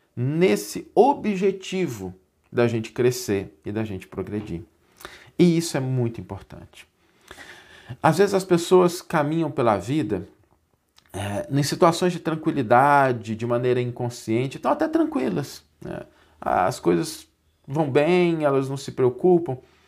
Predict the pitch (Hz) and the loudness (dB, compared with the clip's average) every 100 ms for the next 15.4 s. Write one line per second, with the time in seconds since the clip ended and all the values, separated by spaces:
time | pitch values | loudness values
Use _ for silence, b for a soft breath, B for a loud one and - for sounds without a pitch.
0 | b b b 147 165 180 180 - 233 226 | b b b -2 -2 -2 -2 2 2 0
1 | 175 165 151 151 156 143 131 120 185 208 | -6 0 2 2 2 2 2 0 -2 0
2 | 170 - 127 - 127 117 117 98 - 120 | -4 -2 -4 -2 -2 -2 -2 -10 -2 -2
3 | 120 123 107 98 90 - - b b b | -2 -4 -4 -4 -6 -10 -16 b b b
4 | 98 123 123 117 113 104 - 95 104 156 | 4 4 4 0 -2 -6 -6 -6 -4 -4
5 | 156 - b b b b b 139 156 214 | -6 -14 b b b b b 2 4 4
6 | 170 143 127 143 131 123 120 123 127 143 | 4 2 2 -2 -2 -4 -4 -4 -4 -4
7 | 165 131 135 165 170 175 - 170 160 147 | -6 -6 -6 -6 -6 -6 -4 -4 -4 -8
8 | 151 151 - 190 180 - 175 170 - - | -10 -14 -6 -4 -4 0 2 2 -4 -20
9 | b b b b - 143 131 123 123 120 | b b b b -10 -6 0 2 4 2
10 | 120 127 127 117 127 139 156 - 190 - | 0 0 4 4 4 2 -4 -8 -10 -8
11 | 202 226 170 110 - 60 101 - - _ | -4 -4 -6 -10 -10 -14 -14 -20 -20 _
12 | _ _ _ B B B B B B B | _ _ _ B B B B B B B
13 | 202 - 294 285 226 196 170 160 156 156 | 0 2 2 2 2 2 2 0 -2 -2
14 | 156 151 156 151 - 139 160 160 113 104 | -4 -4 -6 -6 -4 0 0 0 -4 -2
15 | 151 156 - | -4 -4 -10